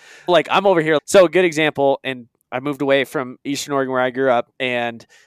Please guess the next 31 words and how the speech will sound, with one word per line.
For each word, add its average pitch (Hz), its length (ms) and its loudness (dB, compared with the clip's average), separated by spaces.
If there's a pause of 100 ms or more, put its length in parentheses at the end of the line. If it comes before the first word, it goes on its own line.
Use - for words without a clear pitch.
three 214 240 -4
percent 135 540 -4
of 123 360 -2
all 139 280 2
pronghorn 127 480 -6
tags 107 560 -8
are 117 240 -4
given 117 380 -12
to 113 460 -10
non-residents. 107 760 -14 (340)
I'm 226 140 2
over 277 200 4
here, 226 200 2 (100)
dude, 381 320 2
I 180 120 0
never, 208 480 0
I 196 280 0
don't 254 160 -2
really 180 200 0
have 165 180 0
a 156 40 -2
chance 226 560 -6
<laughs> 185 600 -4
at 196 240 -2
hunting 160 340 -4
a 156 60 -4
pronghorn 151 560 -6
in 127 160 -10 (280)
the 131 80 -10
state 139 260 0
I 135 100 2